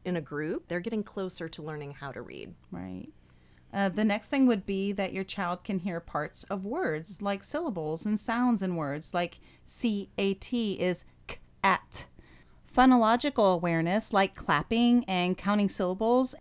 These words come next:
Speaker 2: and phonemic awareness, like hearing each sound in a word, can help when they begin to look at letters and sound out words.
Speaker 1: Yeah, and your child understands text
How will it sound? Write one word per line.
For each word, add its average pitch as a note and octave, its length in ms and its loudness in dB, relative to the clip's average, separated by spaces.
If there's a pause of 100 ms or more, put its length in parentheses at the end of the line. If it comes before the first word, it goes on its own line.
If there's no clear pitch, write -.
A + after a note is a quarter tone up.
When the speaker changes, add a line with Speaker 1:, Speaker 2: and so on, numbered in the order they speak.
Speaker 2:
and A#3+ 340 8
phonemic A#3 420 6
awareness, F#3+ 640 0
like G3 200 2
hearing G#3+ 640 2
each G#3+ 260 -2
sound F#3+ 460 0
in G#3+ 100 2
a F3 60 2
word, E3 560 -2
can B3 160 8
help A#3+ 240 4
when B3+ 100 6
they A3 140 6
begin G3 480 0
to A#3 160 -2
look F#3 400 0
at G#3+ 120 -4
letters F#3+ 440 -2
and G3 280 0
sound F3 280 -4
out F#3+ 140 0
words. A3 520 0 (380)
Speaker 1:
Yeah, B3+ 180 0
and C4 100 2
your C#4+ 280 2
child D#4+ 420 2
understands G#3+ 1000 0
text - 600 -8